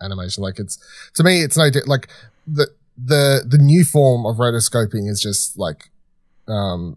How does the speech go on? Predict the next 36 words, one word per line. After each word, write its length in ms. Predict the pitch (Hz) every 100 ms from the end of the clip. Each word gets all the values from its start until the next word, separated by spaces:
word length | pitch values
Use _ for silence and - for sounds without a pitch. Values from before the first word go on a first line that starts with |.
| -
performance 440 | - 113 107 107 -
capture 400 | 107 - 87 90 -
stuff 440 | - 76 76 - _ _ _ _ _ _ _ _ _ -
to 80 | 107
me. 320 | 90 78 104 _ _ -
Like, 220 | 95 92
rotoscoping 580 | 123 107 - 107 101 101
is, 100 | 92
like, 180 | 87 -
the 180 | 95 95 -
version 460 | 107 107 101 95
one 120 | 101 95
of 120 | 90
that. 280 | 101 90 _ _ _ _ -
You 80 |
know, 80 | 113
you 120 | 117 139
have 160 | 143
something 280 | - 135 123
like, 340 | 120 110 104
um, 500 | 113 107 101 101 101 - _ _ _ _ _ _ -
Polar 240 | 131 120
Express 480 | 98 - 113 107 104
or 40 |
whatever, 400 | 80 69 73 85 104 _ _ _ _ _ _ _ _ _ -
animated 600 | 127 117 110 107 110 95
movie, 520 | 110 104 95 98 110 _ _ _ _ -
but 160 | 110
it's 300 | 110 98 - - _
Tom 220 | - 127 107
Hanks 260 | 107 101
running 200 | 117 104
around 220 | 104 101
in 80 | 98
a 60 | 95
suit, 400 | - 117 92